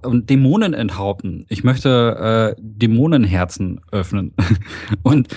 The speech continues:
aber die, das kann ich halt nicht, wenn ich irgendwie, ähm, durch Levels, äh, laufen muss, um irgendwie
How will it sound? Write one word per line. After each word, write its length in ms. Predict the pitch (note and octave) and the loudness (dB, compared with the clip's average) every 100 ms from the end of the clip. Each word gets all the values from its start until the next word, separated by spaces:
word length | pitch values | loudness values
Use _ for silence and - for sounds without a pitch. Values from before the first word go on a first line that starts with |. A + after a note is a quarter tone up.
| - G#2 B2 | -14 -8 0
aber 160 | B2 | 0
die, 300 | A#2 C3+ D3+ C3+ | 2 0 0 -2
das 240 | C3 - | -4 0
kann 140 | F3+ | -2
ich 80 | F3+ | 2
halt 120 | A2+ | 0
nicht, 220 | G#2 B2 C3 | 0 -2 2
wenn 100 | A#2+ | 2
ich 160 | A#2 | 0
irgendwie, 580 | A2+ A2+ A#2 A#2+ A2+ A2+ | -2 -4 -4 -4 -4 -4
ähm, 640 | - G#2+ G#2+ G2 F2+ G2+ G2+ | -4 -4 -4 -4 -8 -8 -4
durch 240 | G#2+ - | -4 0
Levels, 580 | A2 B2 C3+ B2+ - - | 0 4 2 2 -6 -18
äh, 500 | - - F2 F2 F#2+ A2+ | -20 -20 -20 -18 -10 0
laufen 340 | A2 A2+ C3 | 2 4 4
muss, 200 | B2+ - | 4 0
um 200 | A#2 G#2+ | -2 -2
irgendwie 680 | A2 A#2 - A2+ G#2+ - | 0 0 0 -2 -2 -6